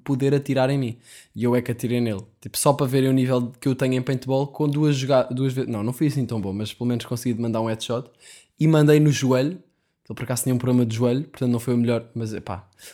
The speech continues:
mas foi muita, isso foi outra cena, era, eu estava bem escondido nos pinheiros, isso no outro campo, que já era mais sketchy.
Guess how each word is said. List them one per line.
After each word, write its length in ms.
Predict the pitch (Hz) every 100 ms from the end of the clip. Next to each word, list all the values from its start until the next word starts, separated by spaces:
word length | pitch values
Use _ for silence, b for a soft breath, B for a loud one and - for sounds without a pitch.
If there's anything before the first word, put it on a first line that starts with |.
| -
mas 120 | 117
foi 100 | 135
muita, 340 | 135 139 151 156
isso 180 | 143 -
foi 120 | 156
outra 260 | 156 156
cena, 240 | 156 151 127
era, 120 | 113
eu 180 | 113 123
estava 280 | 131 123 127
bem 80 |
escondido 440 | 127 - 135 135 139
nos 200 | 127 -
pinheiros, 380 | 127 131 165 -
isso 200 | 127 139
no 80 | 143
outro 260 | 156 151
campo, 300 | 139 139 165
que 80 | 165
já 80 | 139
era 120 | 135
mais 200 | 139 135
sketchy. 500 | - 135 123 - 160